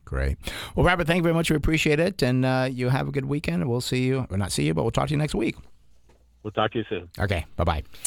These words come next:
Speaker 1: Again, as Robert Behek, president of Countywide Mortgage Lending. You can give him a call at seven six zero,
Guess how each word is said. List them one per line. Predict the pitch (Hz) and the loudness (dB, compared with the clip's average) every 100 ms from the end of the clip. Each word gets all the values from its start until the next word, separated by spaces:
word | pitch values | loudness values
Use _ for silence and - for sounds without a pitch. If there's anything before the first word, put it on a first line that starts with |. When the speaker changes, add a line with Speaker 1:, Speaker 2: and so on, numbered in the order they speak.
| - - - | -6 -6 -4
Speaker 1:
Again, | - 196 | 2 4
as | 160 120 | 4 4
Robert | 127 143 131 | 4 4 2
Behek, | 127 135 135 131 | 4 4 2 0
president | - - 135 135 123 - | -2 0 2 2 0 0
of | 117 117 110 110 - - | 2 2 2 -2 -6 -12
Countywide | - 123 143 - 135 135 110 110 113 123 113 | -2 0 0 2 0 0 0 0 0 0 -2
Mortgage | 110 113 101 | -2 0 0
Lending. | 107 131 135 127 | 0 2 2 2
You | 120 | 2
can | |
give | 95 | 0
him | 107 | 0
a | |
call | 90 101 110 107 | 0 0 0 0
at | - | -2
seven | - - 117 117 | -2 0 2 0
six | 101 107 104 | 0 -2 0
zero, | 101 143 143 139 143 | 2 2 2 2 0